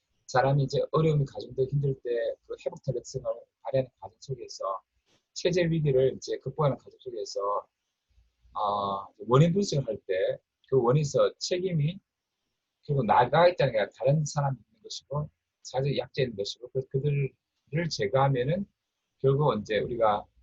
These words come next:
회복할 수 있다 이런 것 때문에 희생양을 굉장히 이제 많이 이제 쓴다고 저는 생각해요. 그래서 그, 어,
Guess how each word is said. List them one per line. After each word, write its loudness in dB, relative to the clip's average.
회복할 0
수 -4
있다 0
이런 0
것 -8
때문에 -4
희생양을 2
굉장히 -6
이제 -8
많이 -10
이제 -8
쓴다고 -8
저는 -20
생각해요. -16
그래서 6
그, 0
어, -4